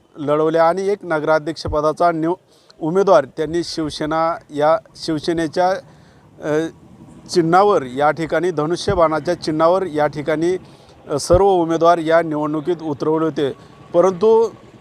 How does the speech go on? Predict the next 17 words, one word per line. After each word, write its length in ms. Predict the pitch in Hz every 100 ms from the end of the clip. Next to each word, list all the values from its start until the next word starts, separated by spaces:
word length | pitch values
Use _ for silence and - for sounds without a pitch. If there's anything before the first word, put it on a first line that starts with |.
| -
त्यापूर्वी 600 | 185 196 180 202 196 139 113 - - - - -
या 120 | 151
ठिकाणी 680 | 175 170 165 165 180 190 196 - -
शिवसेना 840 | - - 165 151 175 175 180 190 170 - - - - -
उद्धव 460 | 196 156 143 202 202
बाळासाहेब 460 | 165 160 160 165
ठाकरे 340 | 156 165 160 175
गटाने 760 | 160 147 156 170 180 196 - - - - - -
वेगळे 600 | 165 170 165 180 202 208 -
भूमिका 480 | 151 151 180 190
घेत 180 | 180 160 110
या 220 | 147 143
ठिकाणी 540 | 160 156 151 160 170 180 185 - - -
त्यांनी 220 | 165 160
स्वातंत्र्य 500 | 165 160 147 165 175
असे 480 | 170 156 185 180 185 -
निवडणूक 420 | 165 147 160 165